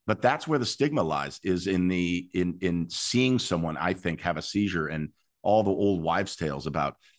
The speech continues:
this can be contagious, or going way back, it's like they were possessed. You know, the term grand mal, it, it, it, it directly translates to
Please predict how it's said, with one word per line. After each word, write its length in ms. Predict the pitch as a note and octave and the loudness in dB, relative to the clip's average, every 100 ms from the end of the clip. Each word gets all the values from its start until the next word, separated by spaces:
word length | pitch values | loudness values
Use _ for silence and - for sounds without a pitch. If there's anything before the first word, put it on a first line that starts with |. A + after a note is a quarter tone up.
| _ _ _ - | _ _ _ -8
this 240 | F2+ F#2 | -4 -2
can 160 | - E2+ | -2 -2
be 120 | F2 | -2
contagious, 800 | F2 E2 - B2+ A#2 G2 E2+ - | -2 -8 0 4 4 2 -2 -4
or 400 | - E2 D#2+ E2 - | -6 -4 -2 -6 -4
going 300 | G#2+ D#2+ D#2+ | -2 -2 2
way 180 | A#2 | 4
back, 340 | C3 D2+ C#2 - | 4 2 -2 -6
it's 200 | C#2+ - | -10 -6
like 200 | D2 - | -6 -2
they 140 | E2+ | -2
were 140 | D#2 D2 | -2 -6
possessed. 800 | - C2+ D2+ B2 G#2+ - - - - _ | -10 -8 -2 0 0 -4 -8 -12 -20 _
You 80 | A2+ | 2
know, 140 | A#2+ | 4
the 80 | G2+ | 2
term 360 | - D3+ C3+ F#2+ | 0 2 2 2
grand 420 | F#2 A2+ B2 G2+ | 2 2 2 2
mal, 500 | G#2 C#3+ D#2+ D2 - _ _ _ _ _ - | 4 4 2 -2 -8 _ _ _ _ _ -4
it, 60 | G2+ | -4
it, 360 | G2+ G2+ G2 - | 0 0 0 -4
it, 160 | F#2 F#2+ | -4 -2
it 100 | E2+ E2 _ - G#2+ F2+ | -4 -4 _ -8 -6 2
directly 460 | A#2 B2 C3+ A#2+ | 4 6 6 2
translates 680 | G2+ A2+ A#2+ B2 G2+ E2+ - | 2 0 2 0 0 -2 -4
to 300 | - G2+ F2+ | 0 2 2